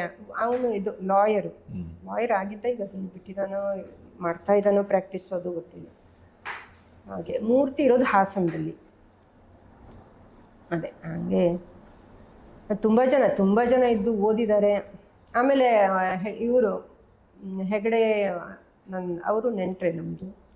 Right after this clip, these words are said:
Speaker 1: ನಾವು ಆಲಕ್ಕ ಅಂತ ಹೇಳ್ತೀವಿ, ಅದೇ ಚಾಯನ ಅಕ್ಕ.
Speaker 2: ಹಾ.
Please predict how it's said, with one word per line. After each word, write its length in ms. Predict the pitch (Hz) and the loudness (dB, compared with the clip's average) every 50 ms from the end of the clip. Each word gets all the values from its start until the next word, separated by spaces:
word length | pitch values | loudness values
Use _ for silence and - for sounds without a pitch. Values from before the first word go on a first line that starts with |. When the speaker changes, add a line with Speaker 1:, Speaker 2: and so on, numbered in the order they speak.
| _ - | _ -2
Speaker 1:
ನಾವು 140 | 196 190 | 0 2
ಆಲಕ್ಕ 420 | 185 185 185 185 185 185 - - 185 | 2 2 2 2 0 -2 -4 -6 -8
ಅಂತ 200 | 180 185 - 175 | -8 -6 -6 -6
ಹೇಳ್ತೀವಿ, 500 | 170 165 165 - _ - 170 180 185 - _ _ _ _ _ _ _ _ _ _ - | -6 -6 -6 -12 _ -12 -12 -12 -12 -14 _ _ _ _ _ _ _ _ _ _ -4
ಅದೇ 160 | 196 190 180 | -2 -2 -2
ಚಾಯನ 440 | 180 - - 202 202 202 202 190 180 | -2 0 2 4 4 6 4 4 2
ಅಕ್ಕ. 240 | 185 - - - - | 0 -4 -6 -6 -6
Speaker 2:
ಹಾ. 680 | - - - - _ 101 107 104 98 87 80 - - | -6 -6 -10 -12 _ 0 0 0 0 -2 -4 -10 -16